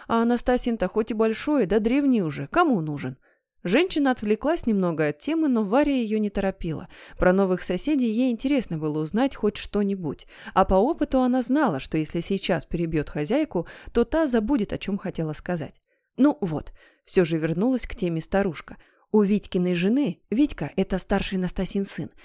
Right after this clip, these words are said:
пояснила она, "есть брат. Три раза был женат официально, представляешь? Как с бабенкой какой загуляет, так сразу ее в загс тянет".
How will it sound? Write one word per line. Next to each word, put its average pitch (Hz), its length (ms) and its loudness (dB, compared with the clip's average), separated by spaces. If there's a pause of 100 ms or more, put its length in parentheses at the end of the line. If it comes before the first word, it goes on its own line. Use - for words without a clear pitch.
(200)
пояснила 156 440 -2
она, 151 260 -6 (180)
"есть 226 320 0
брат. 165 440 -4 (360)
Три 196 220 4
раза 190 260 2
был 175 240 2
женат 185 400 -2
официально, 175 500 -2
представляешь? 185 800 -2 (240)
Как 185 160 0
с 175 60 -6
бабенкой 202 480 4
какой - 240 -2
загуляет, 233 560 0
так 254 140 0
сразу 285 280 0
ее 151 180 -2
в 151 60 -10
загс 185 360 -2
тянет". 208 360 -2